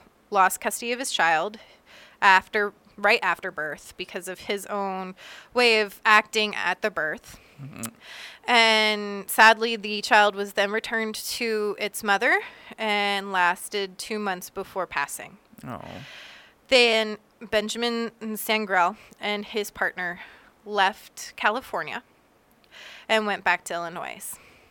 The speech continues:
Speaker 1: He then became a photographer for a middle school.
Speaker 2: Okay, now that's, that's, that's just, that, that's shocking.
Speaker 1: He was arrested and convicted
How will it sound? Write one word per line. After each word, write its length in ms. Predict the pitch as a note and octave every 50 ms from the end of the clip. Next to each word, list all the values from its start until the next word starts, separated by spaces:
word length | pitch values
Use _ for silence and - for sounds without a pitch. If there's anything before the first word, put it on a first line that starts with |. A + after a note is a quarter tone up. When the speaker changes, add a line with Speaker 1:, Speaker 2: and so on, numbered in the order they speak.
| _ _ _ _ _ _ _ _ _ _ _ _ - - - - - - - - - _ _ _ _ _ _ _ _ _ _ _ _ _ _ _ _
Speaker 1:
He 500 | _ - - A#3+ A#3 A#3 A3+ A3+ A3+ A3
then 340 | G#3 F#3+ G#3+ G#3 G#3 G#3+ G#3+
became 480 | G#3 A3 G3+ - - A3 G#3 G3+ G3+ G3+
a 140 | - G3+ G3+
photographer 680 | G3 - G3+ - G3 F3+ F#3 F#3 F#3 - - G3 F#3+ F#3+
for 160 | - - G3 F#3
a 120 | - G3+
middle 260 | G3+ G3 F3 - -
school. 460 | - - - - - - - - G3 G3+ _ _ _ _ _ _ -
Speaker 2:
Okay, 200 | C3 - B2 A2
now 140 | G#2+ G#2 G#2+
that's, 320 | A2 G#2+ G#2 - - - - -
that's, 420 | A2 A2 G#2 - - - - - - _ _ _ _ _ _ _ _ _ _ _ _ _ _ _ _ _ -
that's 160 | A#2+ A#2 -
just, 220 | - A2+ - -
that, 220 | - A2 G2+ F#2+ G2+
that's 160 | A2+ G#2+ -
shocking. 520 | - G#2+ F#2+ - - - - - - - - _ _ _ _ _ -
Speaker 1:
He 240 | - - - - A#3
was 200 | G#3+ A3 A3 G#3+
arrested 640 | A3+ G#3+ G#3+ F#3 F#3 G#3+ - - - - D4 F#4 F#4+ - - _ _ _ _ _ _ -
and 800 | G3+ A3 A3 G#3+ G#3 G#3 G#3 G3+ G3+ G3+ G#3 G3+ - - - -
convicted 640 | - - A#3+ A3 A3 - _ _ - G3 F#3 F3+ G3